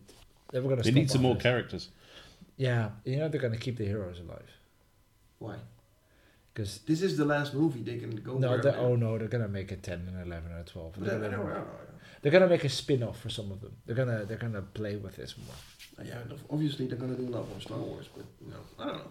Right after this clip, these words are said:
Speaker 3: I'm, I'm looking forward to episode nine. I'm curious to see what, what, what J J is, J J is gonna do with it.
Speaker 2: Yeah, I'm still, I'm still kinda down on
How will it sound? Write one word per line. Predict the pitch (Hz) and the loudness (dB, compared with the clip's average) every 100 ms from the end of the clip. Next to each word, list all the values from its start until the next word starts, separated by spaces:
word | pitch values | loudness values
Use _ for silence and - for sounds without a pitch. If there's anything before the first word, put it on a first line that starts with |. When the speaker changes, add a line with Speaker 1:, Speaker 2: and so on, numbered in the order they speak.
| - - | -4 -2
Speaker 3:
I'm, | 311 | 0
I'm | 262 262 | 2 2
looking | - 196 | 2 0
forward | 180 151 | 6 6
to | 131 | 4
episode | - - 127 | 0 -2 -2
nine. | 120 110 | -2 -4
I'm | 120 | -6
curious | 131 170 151 151 | 0 4 4 4
to | |
see | - 135 | -2 -2
what, | 123 - | -2 -6
what, | - 113 - | -10 -12 -12
what | 107 | -8
J | 131 123 | -4 -4
J | 117 | -4
is, | 107 - - | -6 -10 -8
J | 123 | -6
J | 113 | -4
is | - | -6
gonna | 98 | -8
do | 95 92 | -8 -10
with | - | -12
it. | - - - - - - - - - - _ - - - _ _ | -16 -20 -20 -20 -20 -20 -20 -20 -20 -20 _ -20 -20 -20 _ _
Speaker 2:
Yeah, | 151 151 147 | 0 4 4
I'm | 139 | 2
still, | - 113 | 0 0
I'm | 117 - | 0 -2
still | - | -4
kinda | - 87 80 | -6 -8 -10
down | 85 82 87 | -10 -10 -10
on | 85 | -12